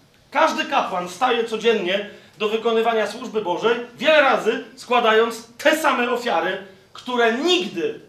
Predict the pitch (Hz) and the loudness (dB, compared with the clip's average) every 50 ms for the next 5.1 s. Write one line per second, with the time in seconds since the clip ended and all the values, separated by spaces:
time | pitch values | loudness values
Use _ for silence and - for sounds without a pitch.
0 | _ _ _ _ _ _ _ - 160 151 180 180 - 165 151 151 151 151 196 240 | _ _ _ _ _ _ _ -20 -16 -14 -12 -6 -2 -2 0 0 0 0 0 -2
1 | 294 330 349 349 - - - 165 180 185 185 - - - - 180 214 233 233 233 | 0 0 2 2 0 -2 -2 -2 -2 -2 -2 -4 -8 -12 -12 -8 -6 -4 0 0
2 | 233 - 220 226 220 - - 180 190 190 214 214 208 208 185 220 269 - - - | 0 0 0 -2 -2 -2 -2 0 0 0 0 -2 -8 -10 -6 -2 0 0 0 -2
3 | 135 113 104 - - _ _ _ _ _ _ _ _ _ _ _ _ _ _ _ | -8 -14 -16 -20 -20 _ _ _ _ _ _ _ _ _ _ _ _ _ _ _
4 | _ _ _ _ _ - 214 226 233 233 233 226 226 - - 320 302 269 247 262 | _ _ _ _ _ 2 4 6 6 6 4 2 2 4 4 4 4 4 2 0
5 | 277 | -6